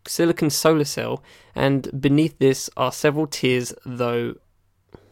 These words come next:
through which saline, brackish, or contaminated surface water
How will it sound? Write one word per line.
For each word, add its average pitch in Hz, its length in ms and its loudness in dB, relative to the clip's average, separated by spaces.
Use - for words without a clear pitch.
through 131 480 2
which - 400 0
saline, 156 720 2
brackish, 143 720 0
or 127 140 0
contaminated 143 800 0
surface 165 460 0
water 117 340 -4